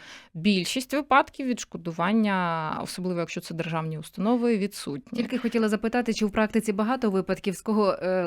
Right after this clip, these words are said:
Speaker 2: легше, скажімо так, компенсацію отримати, приватні чи комунальні, державні?
Speaker 1: Державні, комунальні, е, самостійно, навіть якщо вони розуміють, що можуть, зазвичай не х-, н-, не хочуть, бо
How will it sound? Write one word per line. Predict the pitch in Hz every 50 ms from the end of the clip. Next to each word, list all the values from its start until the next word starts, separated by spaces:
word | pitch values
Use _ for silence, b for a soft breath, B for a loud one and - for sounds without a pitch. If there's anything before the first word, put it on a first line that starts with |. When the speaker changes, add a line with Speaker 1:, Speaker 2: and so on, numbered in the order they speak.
| -
Speaker 2:
легше, | - 190 202 208 208 214 - - 190
скажімо | 190 - - 196 165 190 190 185 190 185
так, | - - 185 180 - - - 180 -
компенсацію | 190 180 - 202 190 - 196 180 170 - 170
отримати, | 165 - 175 170 170 165 - 170
приватні | - 196 185 185 202 208 208 208 185 170
чи | - - - 170 160 160 156 151 151 -
комунальні, | - 165 160 165 170 170 170 165 165 160
державні? | 165 160 160 165 160 156 156 156 156 185
Speaker 1:
Державні, | 196 214 202 226 226 220 208
комунальні, | 214 - 202 202 202 214 214 226 240 240 240 240 226 220 214 208 202 196 - -
е, | 202 190 190 190 185 180
самостійно, | 180 - - 202 196 202 - - - 220 220 214 214 214 202 196 190 190 185 185 180 180 180 170 - -
навіть | 185 196 196 196 190 190 -
якщо | - - - 190
вони | 180 180 175 175
розуміють, | 175 175 165 - 180 180 175 170 165 156 151 -
що | - - 180
можуть, | 190 226 294 339 269 247 208 170
зазвичай | 180 180 180 175 170 180 175 - - - 196 214 233 233
не | 208 185 190 -
х-, | - - -
н-, | 180 180 180 180 175 170 - - - 185 190 190 185 185
не | 208 214
хочуть, | - - - 151 147 147 - - - 339 349 - -
бо | - 175 170 180 185 185 180 175 180 175 165 165